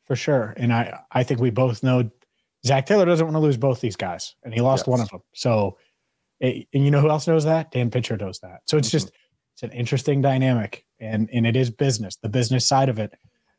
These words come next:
Speaker 1: So we'll see there. But to your point, there are a, a lot of names being thrown out there. A-, as far as, i-, is that where you wanted to go? The Brady
Speaker 2: Yeah.
Speaker 1: scenario?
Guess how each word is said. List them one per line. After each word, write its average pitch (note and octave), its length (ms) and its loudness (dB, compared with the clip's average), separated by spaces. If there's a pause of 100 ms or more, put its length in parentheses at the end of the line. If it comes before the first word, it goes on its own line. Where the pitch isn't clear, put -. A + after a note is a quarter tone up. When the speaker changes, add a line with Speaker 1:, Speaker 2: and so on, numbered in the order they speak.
Speaker 1:
So G#2 400 -2 (320)
we'll C3+ 180 2
see B2 240 0
there. A2 300 0
But B2+ 160 0
to D#3+ 80 4
your G3+ 140 4
point, B2 440 -8 (600)
there D3 260 2
are C3+ 560 2
a, B2+ 180 -2
a C3+ 80 4
lot D#3+ 180 4
of E3+ 80 0
names C#3 440 2
being F3+ 240 0
thrown E3+ 280 2
out F3 180 2
there. F#3+ 320 0 (840)
A-, C3 180 0
as B2+ 100 0
far D3 240 2
as, - 320 -2 (380)
i-, C3+ 40 2
is B2+ 200 0
that D3 120 4
where E3 100 4
you E3+ 120 4
wanted F3 160 0
to E3 80 0
go? F3 280 0
The C3 120 -2
Brady C#3 280 2
Speaker 2:
Yeah. - 40 0
Speaker 1:
scenario? F3+ 640 0